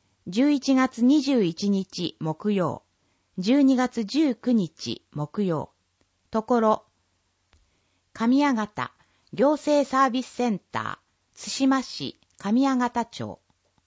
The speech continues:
新上五島町。時、十一月十五日金曜、二十九日金曜、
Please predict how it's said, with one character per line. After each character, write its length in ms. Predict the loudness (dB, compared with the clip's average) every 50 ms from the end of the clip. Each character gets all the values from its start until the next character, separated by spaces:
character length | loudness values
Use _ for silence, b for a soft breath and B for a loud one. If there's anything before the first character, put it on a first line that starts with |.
| _ _ _ _ _ _ _
新 380 | -12 -8 -4 0 2 2 2 2
上 280 | 2 2 4 4 4
五 140 | 6 4 2
島 240 | 4 4 2 2 2
町。 400 | -2 -4 -6 -4 -4 -4 -8 -12 _ _ _ _ _ _ _ _ -6
時、 460 | -6 -6 -6 -4 -6 -6 -6 -6 _ _ _ _ _ _ _ _ -16
十 260 | -6 -2 0 2 2
一 240 | 2 0 -2 -2 -2
月 300 | -2 -2 -4 -4 -6 -8
十 280 | -4 0 2 2 2 2
五 160 | 2 2 2
日 520 | 2 0 -2 _ -10 -8 -8 -8 -8 _ -8
金 300 | -2 0 2 4 4 2
曜、 300 | 2 0 -2 -4 -8 -10 _ _ _ _ _ _ _ _ _ _ _ _ 0
二 160 | 2 2 2
十 240 | 2 2 0 0 -2
九 180 | -2 0 2
日 540 | 2 2 0 -2 -6 -8 -8 -8 -8 -10 -14 _ -10
金 320 | -4 0 2 2 2 2
曜、 300 | 0 0 -2 -4 -6 -8